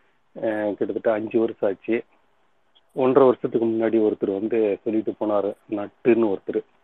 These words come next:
தொண்ணூத்தஞ்சு சதவீதம் முடிஞ்சிருச்சுன்னு. உள்ள போய் தேடி பாக்குறாங்க, எம் பிக்கள்ல பூராம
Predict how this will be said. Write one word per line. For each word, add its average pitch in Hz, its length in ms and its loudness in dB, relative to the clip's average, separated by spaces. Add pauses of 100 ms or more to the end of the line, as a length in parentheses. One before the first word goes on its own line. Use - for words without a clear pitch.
(1200)
தொண்ணூத்தஞ்சு 113 500 0 (340)
சதவீதம் 107 460 2
முடிஞ்சிருச்சுன்னு. 101 540 -4 (360)
உள்ள 160 200 4
போய் 143 260 2
தேடி 135 220 6
பாக்குறாங்க, 113 520 2 (220)
எம் 110 220 -2
பிக்கள்ல 110 360 0
பூராம 107 580 0